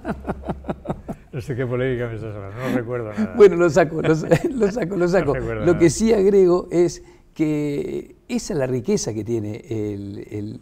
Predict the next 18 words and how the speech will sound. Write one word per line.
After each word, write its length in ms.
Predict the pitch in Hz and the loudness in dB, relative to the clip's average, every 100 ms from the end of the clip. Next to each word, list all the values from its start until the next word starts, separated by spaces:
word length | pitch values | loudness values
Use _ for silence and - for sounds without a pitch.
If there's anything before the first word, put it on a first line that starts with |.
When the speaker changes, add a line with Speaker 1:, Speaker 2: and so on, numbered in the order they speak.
| - - | -18 -16
Speaker 2:
el 160 | 113 107 | -12 -12
español 720 | - 113 113 135 139 135 127 | -10 -12 -10 -8 -6 -4 -4
o 80 | 120 | -4
el 100 | 113 | -4
hi-, 100 | 113 117 | -8 -10
hispanoamericano, 800 | 95 - 117 117 117 120 143 156 | -12 -10 -8 -6 -6 -4 -6 -4
no 60 | |
importa 240 | 208 214 147 | -6 -6 -4
cómo 60 | 139 | -2
se 140 | 127 | -2
llame, 320 | 135 135 123 113 - - _ | 0 0 -2 -6 -14 -20 _
eh, 420 | 139 139 131 127 - - - | -2 0 0 -2 -8 -20 -10
somos 360 | - 254 190 | -8 -6 -6
una 140 | 220 151 | -6 -6
cantidad 240 | 143 156 | -4 -2
de 60 | 175 | -2
hablantes 400 | 165 185 175 139 | -2 -2 -4 -6
impresionantes 800 | 131 135 143 147 143 123 147 | -4 -4 -4 -4 -4 -2 -4